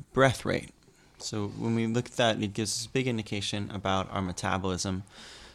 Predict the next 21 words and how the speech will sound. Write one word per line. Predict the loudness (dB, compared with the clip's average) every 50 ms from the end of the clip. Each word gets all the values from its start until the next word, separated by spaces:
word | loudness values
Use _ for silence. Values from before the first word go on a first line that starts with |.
| -20 -20 -20 -18 -8 -2
Um, | 0 0 2 4 6
one | 8 8 10
of | 10
the, | 10 10 10 8 8 4 0
the | -4 -2 2
main | 4 6 6 6 6
thinkers | 6 4 4 6 6 6 6 6 6 4
that | 2
we've | 2 2 2
talked | 4 4 4 2 2 0
a | 4
lot | 6 8 8 8
about | 6 6 8 8 8 8 8 6
in | 2 0
the | 0
past | 0 2 4 6 6 6 4 4 2
is, | 2 2 2 0 -2 -4 -8 -16 -16 -18 -12 -4 0
uh, | 2 2
Doctor | 4 4 4 4 4 0 -2
George | 2 4 4 4 4 4 4
Watson | 4 4 4 4 4 0 -2 -2 -4 -6